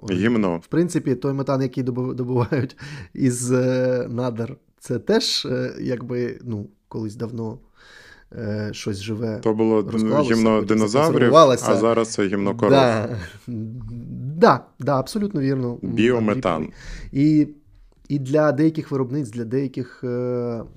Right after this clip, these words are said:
Speaker 1: тобто ц-, е, ми не будемо, коротше, гімном, <laughs> ну, у вас лампочки не будуть через <laughs> гімно тварин св-, е, там, е, світити вдома. С-, с-, це, ну, точно, тому що
Speaker 2: Я
Speaker 1: там
Speaker 2: хочу цю
Speaker 1: цікаво,
Speaker 2: фразу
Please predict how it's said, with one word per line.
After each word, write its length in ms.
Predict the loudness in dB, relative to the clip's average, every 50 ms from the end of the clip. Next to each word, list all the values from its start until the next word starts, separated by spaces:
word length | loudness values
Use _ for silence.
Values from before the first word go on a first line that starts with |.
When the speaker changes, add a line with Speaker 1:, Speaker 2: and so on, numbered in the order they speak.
| -16 -12
Speaker 1:
тобто 220 | -10 -10 -8 -10
ц-, 280 | -12 -12 -16 -16 -12 -10
е, 160 | -10 -10 -10 -12 -14 -18 -18 -16 -12
ми 140 | -8 -6 -6
не 100 | -6 -4
будемо, 380 | -4 -2 -2 -2 -2 -4 -6
коротше, 380 | -8 -10 -10 -10 -10 -10 -12 -14
гімном, 520 | -12 -10 -10 -10 -8 -8 -10 -10 -12 -14 -16 -18 -16 -14
<laughs> 200 | -14 -14 -14 -14
ну, 300 | -12 -12 -12 -12 -12 -14 _ _
у 220 | -20 -20 -16 -12
вас 200 | -12 -12 -10 -10
лампочки 400 | -10 -10 -10 -10 -14 -16 -14 -12
не 60 | -12 -12
будуть 260 | -10 -12 -12 -14 -16
через 460 | -16 -18 -16 -16 -16 -18 -20 -20 -20 _ -14 -14 -14 -14
<laughs> 260 | _ _ -20 -18 -16
гімно 320 | -14 -14 -12 -10 -10 -10
тварин 360 | -10 -8 -8 -10 -8 -10 -12 -14 _ -20 -20 -20 -20 -20 -20 _
св-, 480 | -18 -16 -12 -10 -8 -8 -6 -6 -6 -6
е, 260 | -6 -6 -6 -6 -8 -8
там, 400 | -8 -10 -12 -12 -10 -12 -12 -12 -12 -10 -10 -10
е, 40 | -10
світити 440 | -10 -12 -12 -12 -12 -12 -10 -10 -10
вдома. 460 | -8 -6 -2 -2 -2 0 -2 -4 -6 -10 _ -20 -20 _ -20
С-, 140 | -20 -20 -20 -20 -20
с-, 120 | -20 -20 -20 -20 -20 _ -14
це, 220 | -10 -8 -8 -8 -10 _ _ -18
ну, 200 | -14 -14 -14 -14 -16 _ _ _ _ _ _ _ _ _ _ -14
точно, 340 | -14 -14 -12 -14 -18 -18 -16
тому 180 | -14 -10 -2
що 80 | 2 2
Speaker 2:
Я 60 | 2
Speaker 1:
там 60 | 4
Speaker 2:
хочу 220 | 4 4 4 4 2
цю 60 | 4
Speaker 1:
цікаво, 140 | 2 2 4
Speaker 2:
фразу 300 | 4 4 4 4 4